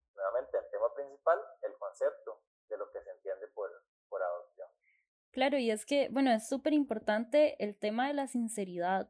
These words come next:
Speaker 2: Eso yo creo que es básico. Siento que quizá muchas veces la, las sociedades están un poquito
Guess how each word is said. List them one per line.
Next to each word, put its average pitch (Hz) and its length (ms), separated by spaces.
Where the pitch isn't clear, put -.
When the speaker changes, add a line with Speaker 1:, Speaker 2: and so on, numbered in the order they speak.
Speaker 2:
Eso 220 500
yo 208 160
creo 226 180
que 254 120
es 233 260
básico. 247 640
Siento 226 440
que 247 560
quizá 226 300
muchas 254 360
veces 269 300
la, 226 340
las 208 240
sociedades 202 540
están 226 300
un 240 120
poquito 240 1000